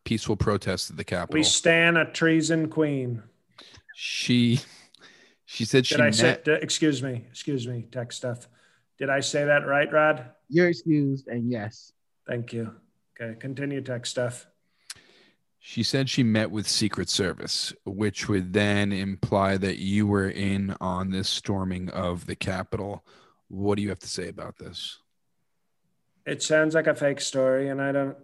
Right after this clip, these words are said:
Speaker 2: you know, I don't know everybody in the Secret Service. They, it's a very large group of people. They handle a lot of things.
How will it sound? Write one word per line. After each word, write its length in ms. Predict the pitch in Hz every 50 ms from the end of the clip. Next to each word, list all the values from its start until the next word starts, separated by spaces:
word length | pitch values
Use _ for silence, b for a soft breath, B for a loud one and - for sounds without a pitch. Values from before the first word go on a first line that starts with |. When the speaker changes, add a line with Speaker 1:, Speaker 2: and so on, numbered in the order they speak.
| _ _
Speaker 2:
you 80 | 165 156
know, 120 | 139 131 131
I 20 | 135
don't 140 | 139 135
know 140 | 131 131 131
everybody 420 | 131 135 139 160 151 139 131 120 120
in 120 | 117 120
the 80 | 120 120
Secret 360 | - - 127 117 120 120 117
Service. 360 | - 123 120 120 123 120 -
They, 100 | - 123
it's 300 | 123 123 - 135 131 -
a 40 | 135
very 280 | 120 139 147 156 151 135
large 800 | 127 127 131 131 131 131 131 127 117 117 - - - - - _ _ _ _
group 260 | - 131 123 123 123
of 160 | 123 120 - -
people. 320 | 131 135 131 - 143 127 117
They 220 | 117 117 117 117
handle 500 | 117 117 123 123 123 123 123 120 120 120
a 20 |
lot 160 | 120 120 117 123
of 160 | 127 123 123
things. 500 | - 123 123 123 120 117 113 110 -